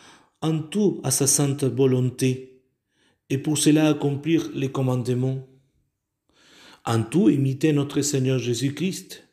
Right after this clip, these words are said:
Voilà la protection la plus effective contre les diables. L'apôtre Saint Pierre nous dit d'être vigilants. Soyez sobres, veillez, votre adversaire le diable, comme un lion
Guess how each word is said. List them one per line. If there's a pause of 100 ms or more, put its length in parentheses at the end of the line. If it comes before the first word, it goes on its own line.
(200)
Voilà
la
protection
la
plus
effective (220)
contre
les
diables. (2000)
L'apôtre
Saint
Pierre
nous
dit
d'être
vigilants. (240)
Soyez
sobres, (680)
veillez, (260)
votre
adversaire
le
diable, (380)
comme
un
lion